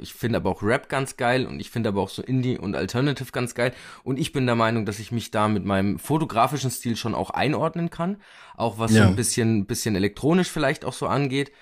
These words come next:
Speaker 1: So die Ecke, dass ich das dann halt abbilde. Aber wie gesagt, Slipknot würde jetzt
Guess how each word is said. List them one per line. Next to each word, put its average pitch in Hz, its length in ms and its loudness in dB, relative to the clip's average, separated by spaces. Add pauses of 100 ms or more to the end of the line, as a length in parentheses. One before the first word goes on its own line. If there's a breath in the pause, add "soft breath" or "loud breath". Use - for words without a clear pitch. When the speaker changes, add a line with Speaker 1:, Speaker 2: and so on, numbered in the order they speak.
(240 soft breath)
Speaker 1:
So - 200 -6
die 143 320 -4
Ecke, 139 280 0
dass 113 180 -6
ich - 180 -10
das - 240 -6
dann 131 160 -2
halt 123 140 0
abbilde. 127 400 0
Aber 101 280 0
wie 104 160 -8
gesagt, 98 260 -2
Slipknot 104 540 -4
würde 117 160 2
jetzt 107 320 2